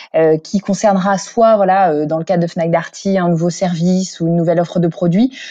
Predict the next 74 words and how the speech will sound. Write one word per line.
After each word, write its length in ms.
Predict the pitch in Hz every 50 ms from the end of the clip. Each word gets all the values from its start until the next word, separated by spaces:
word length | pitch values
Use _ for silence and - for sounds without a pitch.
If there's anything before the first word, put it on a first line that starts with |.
| - _
soit 380 | - - - 226 214 226 233
une 120 | 226 214 196
nouvelle 220 | 190 180 185 185
méthodologie, 680 | 185 185 180 190 175 185 180 185 185 175 175 208 233 233
une 60 | 214
nouvelle 200 | 185 175 180 175
façon 260 | - 180 175 - 214
de 40 | 202
travailler. 400 | - - 202 190 180 165 147 - - - - - - - - _
Euh, 640 | - 151 147 147 147 147 - - - 175 - - 151
donc 220 | 160 165 170 165 -
on 140 | - 180
a 80 | 180 175
vraiment 320 | 165 170 208 208 220 226
pris 200 | 220 - - 240
ce, 160 | 226 - - 185
cette 180 | - 190 175 170
définition, 680 | 190 180 - - 208 196 180 - - - 220 220 202
euh, 60 | 165
relativement, 800 | 165 180 185 180 180 180 180 - 196 180 196 202 208 214 208 190
euh, 80 | 160 147 - - - - - _
je 60 | -
sais 100 | - 165
pas 60 | 175
s'il 120 | 170 - -
faut 100 | 180 180
dire 180 | 170 202 170
basique, 420 | 165 202 196 185 175 214 240 226 -
mais 80 | 196
en 120 | 170 170 170
tout 140 | - - 185
cas, 320 | - 208 208 208 190 175
euh, 40 | 170 -
assez 240 | 190 185 180 - 208
simple. 460 | 190 - - 233 269 262 - 180 - - - - - - - - -
Euh, 240 | 165 165 165 160 - -
et 140 | - 202 202
je 80 | 190
trouve 240 | - - 233 220 -
que 120 | - 214 196
c'est 140 | - 185
celle 200 | 175 - 220 214
qui 140 | 214 - 190
permet 360 | 175 190 180 180 185 208 214 208
aujourd'hui, 560 | 196 185 175 196 180 180 175 208 226 220 180
euh, 80 | 156 139
alors 200 | 151 156 - -
ça 120 | - 170
reste 200 | 165 170 165 -
très 140 | - 190 185
large 280 | 190 196 214 208 170
et 40 | 180
ça 140 | - - 160
peut 120 | - 175
aussi 220 | 175 165 - - 190
contribuer 380 | - 180 175 - 185 185 190
à 80 | 190 180
faire, 240 | - - 190 170 175
euh, 40 | 165
du 140 | 151 156
terme 200 | - 190 180 180
innovation 360 | 180 180 165 170 170 - - 196
un 60 | 180
terme 180 | 185 185 180
un 60 | 175 165
peu 120 | 185 180
galvaudé, 400 | 180 180 170 175 190 185 220 233
mais 80 | 226 196
en 80 | 175
tout 100 | - -
cas, 120 | - 208 214
c'est 140 | - 185
celle 180 | 175 - 196 196
qui 180 | - - 175